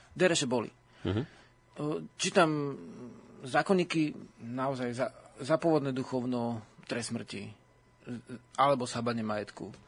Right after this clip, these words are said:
Speaker 2: Alebo
Speaker 1: Alebo,
Speaker 2: zohavenie tela.
Speaker 1: alebo zohavenie, alebo iné veci, hej. A to boli uhorskí králi, už aj osvietení všelijakí Ondrejovia, Ladislavovia. <clears throat> To,
Speaker 2: Štefanovia.
Speaker 1: to za, za, za, za to, že si v nedeľu robil,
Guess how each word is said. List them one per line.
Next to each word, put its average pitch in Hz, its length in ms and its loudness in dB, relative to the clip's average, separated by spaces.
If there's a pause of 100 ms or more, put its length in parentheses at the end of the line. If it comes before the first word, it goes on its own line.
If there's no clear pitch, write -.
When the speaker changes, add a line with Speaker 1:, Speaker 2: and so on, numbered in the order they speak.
Speaker 2:
Alebo 110 260 0
Speaker 1:
Alebo, 160 200 8
Speaker 2:
zohavenie 117 440 6
tela. 110 200 4
Speaker 1:
alebo 98 120 6
zohavenie, 127 560 0
alebo 139 400 0
iné 123 200 0
veci, 110 280 -4
hej. 139 240 -6
A - 100 -8
to 165 120 -6
boli 151 180 2
uhorskí 131 400 0
králi, 131 400 4
už 110 240 -6
aj 107 160 -4
osvietení 123 420 -4
všelijakí 107 360 -4
Ondrejovia, 127 500 2
Ladislavovia. 117 640 0 (320)
<clears throat> - 260 -4
To, 156 140 2
Speaker 2:
Štefanovia. 113 560 0 (160)
Speaker 1:
to 214 140 8 (340)
za, 151 300 4
za, 143 320 4
za, 135 180 0 (460)
za 131 160 -4
to, 139 120 -4
že 117 120 -4
si - 120 -4
v 120 120 -2
nedeľu 151 280 4
robil, 131 400 4